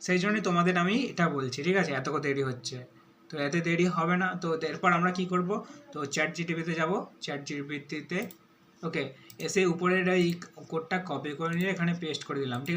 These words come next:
আছে? তো এখানে আসলাম টেক্সটে, হেডলাইন্সে, তারপর এখানে এসে দেখো এটা পেস্ট কীভাবে করে,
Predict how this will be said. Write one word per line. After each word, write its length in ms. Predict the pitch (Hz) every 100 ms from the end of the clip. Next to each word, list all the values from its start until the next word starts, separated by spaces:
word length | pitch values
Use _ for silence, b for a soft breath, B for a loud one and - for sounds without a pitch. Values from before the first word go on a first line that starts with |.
| 175
আছে? 180 | 131 127 B B _
তো 100 | 143
এখানে 260 | 127 143 147 143
আসলাম 220 | 160 175 170
টেক্সটে, 380 | 147 135 - 185 233 - _ _ _ _ - _ - - - - _ _ -
হেডলাইন্সে, 760 | 147 127 151 151 165 175 185 214 - B B B
তারপর 300 | 151 135 143 147
এখানে 220 | 143 156 165
এসে 160 | 165 233 277 - _ _ _ _ - - _ - _ - 151
দেখো 260 | 143 190 190
এটা 120 | 175 170 -
পেস্ট 240 | 156 151 -
কীভাবে 280 | 160 139 135
করে, 240 | 127